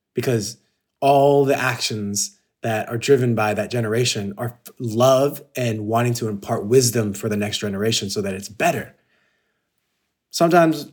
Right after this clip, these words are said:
the way that it's imparted is kinda toxic, right? But if you can understand where it's coming from, then it's not so toxic. And then you can talk about, like, you can have a conversation about, like, "Hey,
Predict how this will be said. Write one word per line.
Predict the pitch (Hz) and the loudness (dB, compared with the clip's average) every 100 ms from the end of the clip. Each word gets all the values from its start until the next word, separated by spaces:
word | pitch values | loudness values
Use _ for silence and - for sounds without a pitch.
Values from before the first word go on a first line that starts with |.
| - | -16
the | 180 156 | -2 4
way | 180 180 | 6 6
that | 160 | 4
it's | 151 156 | 2 0
imparted | 156 240 208 156 | 2 6 6 4
is | 139 139 | -4 -4
kinda | - 240 180 | 0 2 2
toxic, | 220 262 202 143 117 - _ _ | 2 2 2 -2 -6 -10 _ _
right? | 143 170 190 - _ _ _ _ _ | 2 4 2 -2 _ _ _ _ _
But | 156 | 0
if | 160 180 | 0 0
you | 196 | 2
can | 185 | 4
understand | 156 156 139 - 160 160 147 | 4 2 0 0 2 2 2
where | 135 | 0
it's | 117 - | 0 -2
coming | 160 165 151 | 0 2 2
from, | 131 120 | 0 -2
then | 113 | 0
it's | 113 107 | -2 -4
not | 127 127 | -4 -4
so | - 110 | -2 -4
toxic. | 104 92 - 90 85 _ _ _ | -4 -6 -6 -10 -12 _ _ _
And | - 123 | -4 0
then | 131 | 2
you | 135 | 2
can | 131 107 101 _ | 0 -4 -6 _
talk | - 160 156 | -4 0 2
about, | 131 113 - | 2 0 0
like, | 110 104 - _ _ _ _ _ | -6 -8 -14 _ _ _ _ _
you | 135 | -2
can | 135 | 0
have | 120 151 156 | 0 0 0
a | 143 | 0
conversation | 135 120 - 131 123 | -2 -2 0 0 0
about, | 117 101 92 | -2 -2 -4
like, | 104 98 | -6 -8
"Hey, | - 135 110 90 - | -6 -2 -2 -4 -14